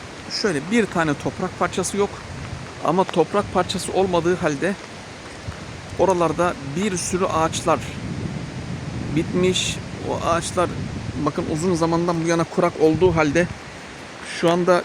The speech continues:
Çaycuma, e, iki bin yirmi beş Ağustos ayının galiba yirmi yedisindeyiz. Bir dakika.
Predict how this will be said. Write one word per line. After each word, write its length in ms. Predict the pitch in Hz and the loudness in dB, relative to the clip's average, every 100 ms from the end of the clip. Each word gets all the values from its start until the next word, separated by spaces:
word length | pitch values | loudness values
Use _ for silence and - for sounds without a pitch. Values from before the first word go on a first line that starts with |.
| - | 0
Çaycuma, 460 | - 170 165 165 160 - - - - - - - - - - - - - - - - - - - - - | 4 4 4 2 0 -4 -14 -14 -14 -14 -14 -14 -14 -14 -14 -16 -16 -16 -16 -16 -16 -16 -16 -16 -14 -12
e, 40 | 139 - 113 - 147 135 - - - - 151 | -10 -10 -12 -12 -12 -12 -10 -12 -12 -14 -2
iki 140 | 156 | 0
bin 160 | 160 151 | 2 2
yirmi 280 | 156 165 | 0 2
beş 400 | 165 156 - - - - - - - | 2 2 -2 -4 -6 -14 -16 -16 -2
Ağustos 520 | 156 160 151 175 165 | 2 2 2 -2 -2
ayının 380 | - 165 165 160 139 - - - - - - - | 0 2 2 0 -2 -10 -16 -16 -16 -16 -16 0
galiba 320 | 147 147 160 | 2 4 4
yirmi 300 | 147 147 151 | 2 4 4
yedisindeyiz. 760 | 151 147 - 165 170 139 - - - - - - - - - - - - - | 2 2 -2 4 4 4 -2 -6 -12 -14 -16 -10 -10 -10 -16 -16 -16 -12 -8
Bir 80 | 147 | -6
dakika. 400 | 143 - 151 | -6 -4 -6